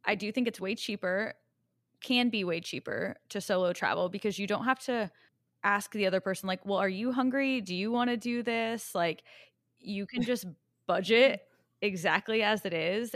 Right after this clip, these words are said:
Speaker 1: And a lot of times when you're with your friends, like, maybe they wanna go to that baseball game or rent that boat or, like, go shopping and you don't want to.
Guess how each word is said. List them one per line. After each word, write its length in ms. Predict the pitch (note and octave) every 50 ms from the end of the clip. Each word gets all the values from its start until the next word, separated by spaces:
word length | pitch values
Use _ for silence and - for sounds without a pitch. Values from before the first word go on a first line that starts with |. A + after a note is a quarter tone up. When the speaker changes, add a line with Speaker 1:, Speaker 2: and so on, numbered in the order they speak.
| -
Speaker 1:
And 120 | - G#3 G3
a 60 | F3+
lot 180 | F#3 F#3+ G3 G#3
of 100 | G3+ -
times 360 | - - F#3+ F#3 F#3 F3+ -
when 100 | G3 F#3
you're 100 | F#3 F3+
with 140 | F3+ F#3 F#3
your 80 | F3+ E3
friends, 440 | - - G#3 G3 F#3 F3 F3 E3 D#3+
like, 200 | F#3 D#3 - - - - - -
maybe 220 | F3 G#3 G#3+ G#3+ G#3+
they 120 | G#3+ G#3+ G#3+
wanna 180 | A3 G#3+ G3+ G3
go 120 | G3+ F#3+
to 60 | F#3
that 160 | F#3 E3+ - -
baseball 300 | E3+ F3 E3+ - F#3 F3+
game 340 | F3 F3+ E3+ E3+ E3+ E3+ F3
or 380 | - - F3 E3+ E3 D#3+ D3+ -
rent 220 | - F#3 F#3+ - -
that 240 | E3+ E3+ - - -
boat 400 | F#3+ F3+ F3 E3+ E3 D#3+ E3 - -
or, 100 | - D#3+
like, 220 | - - D#3+ -
go 120 | - F3 E3+
shopping 500 | - - G3 F#3+ F#3+ - - - - -
and 100 | F#3+ F#3+
you 60 | G3+ F#3+
don't 180 | F#3+ E3+ -
want 220 | D#3+ F3+ - - -
to. 300 | - A#3+ A#3 B3+ C4 B3+